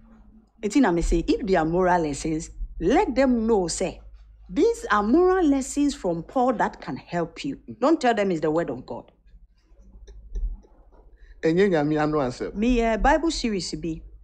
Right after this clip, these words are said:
Speaker 1: recently, Ɛna mede Bible no too hɔ, an old version of a Bible.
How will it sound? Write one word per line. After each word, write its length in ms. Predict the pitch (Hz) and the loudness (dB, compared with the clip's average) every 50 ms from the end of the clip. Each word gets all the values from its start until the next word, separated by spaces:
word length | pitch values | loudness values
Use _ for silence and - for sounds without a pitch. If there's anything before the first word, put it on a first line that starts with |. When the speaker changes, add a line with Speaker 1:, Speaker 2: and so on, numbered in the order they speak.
| - _ _ _ - - - - - | -20 _ _ _ -20 -20 -20 -10 -2
Speaker 1:
recently, 680 | 247 202 247 247 - 175 160 156 - 120 107 - - - _ _ _ _ _ - - - - - 262 | 2 2 2 2 0 -4 -4 -4 -6 -8 -10 -12 -14 -16 _ _ _ _ _ -20 -20 -12 -4 0 2
Ɛna 160 | 311 330 269 | 4 4 4
mede 180 | 220 214 214 | 4 2 0
Bible 280 | 180 185 185 180 170 156 | 2 2 2 2 0 0
no 80 | 151 160 | -2 -2
too 180 | 160 - 185 156 135 | -4 -4 -6 -6 -4
hɔ, 140 | 151 170 - | -6 -6 -4
an 160 | 180 180 185 - | -2 -2 -2 0
old 240 | 247 311 330 262 196 | 0 2 2 2 0
version 320 | 180 185 185 - - 196 170 | 0 -2 -2 -2 -2 -4 -4
of 120 | 143 - | -4 -6
a 60 | 143 | -8
Bible. 380 | 120 - 139 123 113 - - | -6 -4 -4 -6 -6 -8 -14